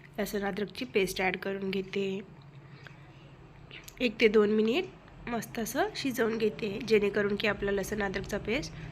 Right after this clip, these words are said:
कच्चा राहणार नाही. कांदे पण छान असे लालसर होईपर्यंत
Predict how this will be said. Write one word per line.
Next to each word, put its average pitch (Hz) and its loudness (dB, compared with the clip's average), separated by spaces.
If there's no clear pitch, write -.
कच्चा 202 0
राहणार 185 2
नाही. 180 -2
कांदे 214 6
पण 208 0
छान 214 0
असे 208 0
लालसर 196 0
होईपर्यंत 202 0